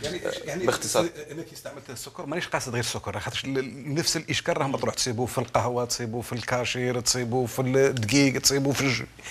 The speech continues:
Speaker 2: يعني في الجو، في إي-، يعني اي اخر. دونك راه عندنا ان ديكتاكت فيما يخص المنتج. علاش دوك راه كاين طلب، وهذا المواد نقول لك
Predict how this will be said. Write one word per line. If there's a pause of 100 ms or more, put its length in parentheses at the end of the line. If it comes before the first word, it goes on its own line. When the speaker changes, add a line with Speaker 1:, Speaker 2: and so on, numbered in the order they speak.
(260)
Speaker 2:
يعني
في
الجو،
في
إي-،
يعني
اي
اخر. (440)
دونك
راه
عندنا
ان
ديكتاكت (480)
فيما
يخص
المنتج.
علاش
دوك
راه
كاين
طلب، (180)
وهذا
المواد
نقول
لك